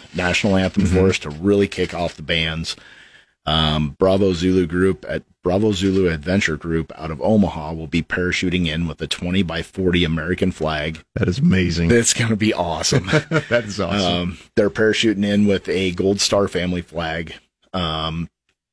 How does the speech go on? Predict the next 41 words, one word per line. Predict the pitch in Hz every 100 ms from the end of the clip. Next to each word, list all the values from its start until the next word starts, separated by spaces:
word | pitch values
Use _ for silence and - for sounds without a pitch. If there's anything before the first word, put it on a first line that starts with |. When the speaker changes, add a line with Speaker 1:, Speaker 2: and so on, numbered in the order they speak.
| _
Speaker 1:
you | 90 85
know, | 80 -
to, | 92 90
to | -
recognize | 92 92 90 87 82
the | 85
Gold | 82 85
Star | - 87
families. | 87 82 85 85 82 - - - _ - _ _ _
Um, | 87 85 82 82 80 82 - _ _ -
so | - 98
that's | 98 101
gonna | - 98
be | 92
really | 82 92 101 107 101
cool | - 101
to | 95
watch | 95 92 -
that | 92 87
come | - 90
in. | 90 87
My | 87 87
daughter's | 92 90 90
gonna | 95 92
sing | - 92
a | 87
couple | 98 98
more | 107 104
songs. | - 98 95 98 98 - - - -
Um, | 85 85 82 82
we're | 92
gonna | 98
hand | 92 104 98
the, | 92 92 _ -
the | 92
mic | 98 104
off | 107 101
to | -
Guitars | 87 87 - 92
for | - 110
Vets. | 87 90 - -